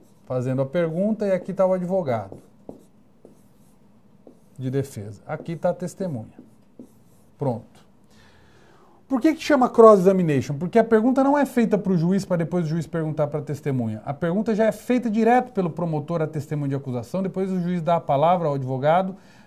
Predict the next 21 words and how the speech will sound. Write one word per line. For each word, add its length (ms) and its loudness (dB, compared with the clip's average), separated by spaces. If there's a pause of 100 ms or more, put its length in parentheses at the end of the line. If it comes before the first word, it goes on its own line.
já 100 -2
faz 220 0
a 40 -2
pergunta 400 -4
direto 460 0
e, 80 2
por 260 2
fim, 220 2
o 80 6
juiz 160 2
pergunta. 500 -4 (960)
Se 220 0
entender 520 4
que 80 -12
tem 140 -8
que 60 -14
fazer 240 -2
algum, 300 -2 (120)
algum 240 -6
questionamento 640 -6
complementar. 760 -8